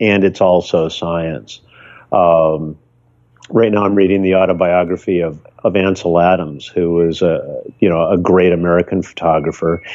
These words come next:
and then also Robert Frank, who was also a very great American photographer, was a very good friend of mine.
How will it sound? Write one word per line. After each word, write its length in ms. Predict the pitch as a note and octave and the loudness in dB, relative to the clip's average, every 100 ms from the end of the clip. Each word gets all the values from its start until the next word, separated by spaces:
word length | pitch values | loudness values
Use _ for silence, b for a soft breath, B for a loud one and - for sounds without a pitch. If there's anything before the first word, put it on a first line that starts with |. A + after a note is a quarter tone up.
| B B - | B B -2
and 200 | A2+ G#2 | 0 2
then 140 | G2+ | 2
also 280 | G2+ G#2+ A2+ | 0 0 0
Robert 460 | F#2 F#2+ F2+ D#2+ - | 0 0 0 -6 -10
Frank, 400 | - B2+ C3 - | -4 -2 -2 -4
who 140 | G2+ | -6
was 180 | F2+ E2 | -4 -2
also 380 | G2+ B2 - F2+ | 0 0 -2 -4
a 60 | |
very 420 | E2 E2+ G2 G#2+ | -6 -2 2 2
great 260 | F2 F2 E2 | 0 -6 -8
American 380 | D#2+ F2 F2 F2+ | -10 -12 -12 -8
photographer, 300 | G2+ F#2 F2+ | -6 -6 -4
was 160 | F#2+ F#2 | -4 0
a 40 | |
very 180 | G2+ F#2+ | 2 2
good 140 | F2+ | 0
friend 220 | - D3 | 0 0
of 60 | A2+ | 0
mine. 260 | D#2+ C#2 | -4 -12